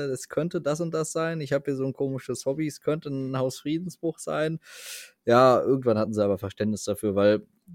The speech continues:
ganz früher war ich halt immer nur am Zocken, Zocken, Zocken, Zocken, Zocken, so wenig rausgegangen und dann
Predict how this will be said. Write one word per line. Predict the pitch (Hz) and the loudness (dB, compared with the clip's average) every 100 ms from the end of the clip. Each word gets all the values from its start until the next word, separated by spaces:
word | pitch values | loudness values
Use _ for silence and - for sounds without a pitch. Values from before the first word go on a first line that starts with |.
| - | 2
ganz | 131 151 160 | 4 4 2
früher | - 170 143 139 | 4 8 8 8
war | 135 | 4
ich | 135 | 4
halt | 131 | 2
immer | 135 127 | 2 2
nur | 127 160 165 - | 4 4 4 2
am | 143 135 | -6 -6
Zocken, | - - 160 147 147 | -2 2 2 0 -8
Zocken, | - 139 - 135 | 0 0 0 -4
Zocken, | - 135 - 120 | 0 0 0 -6
Zocken, | - 117 - 113 | 0 -2 -2 -4
Zocken, | - 180 175 170 143 | 2 2 2 0 0
so | 123 | 0
wenig | 120 120 - | 0 -2 0
rausgegangen | 123 139 139 131 127 | 2 2 0 -2 0
und | 117 | -2
dann | 107 107 | 0 -2